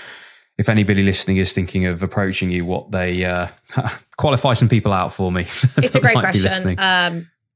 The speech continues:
Speaker 2: I mean, the, the easy answer there is no. We don't have binary points of exactly what we're looking for, um, at each stage. But the, the more nuanced answer is that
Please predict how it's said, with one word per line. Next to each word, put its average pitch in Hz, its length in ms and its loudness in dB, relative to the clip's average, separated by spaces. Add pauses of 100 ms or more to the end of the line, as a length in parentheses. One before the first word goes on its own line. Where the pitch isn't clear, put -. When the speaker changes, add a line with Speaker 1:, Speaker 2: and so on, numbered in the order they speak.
Speaker 2:
I 226 60 -2
mean, 240 160 2
the, 226 240 -2
the 214 220 0
easy 269 240 4
answer 220 260 2
there 190 120 4
is 175 100 0
no. 170 400 -6
We 208 60 0
don't 214 220 4
have 196 180 -2
binary 180 460 0
points 170 420 -4
of 170 160 -12
exactly 180 460 -2
what 165 160 -4
we're 175 120 0
looking 175 300 -8
for, 170 500 0
um, 165 400 0 (200)
at 175 160 -4
each 175 140 -2
stage. 190 500 0 (580)
But 285 180 0
the, 262 320 4
the 254 120 2
more 240 260 4
nuanced 202 480 2 (100)
answer 175 440 0
is 165 240 -2
that 170 320 -2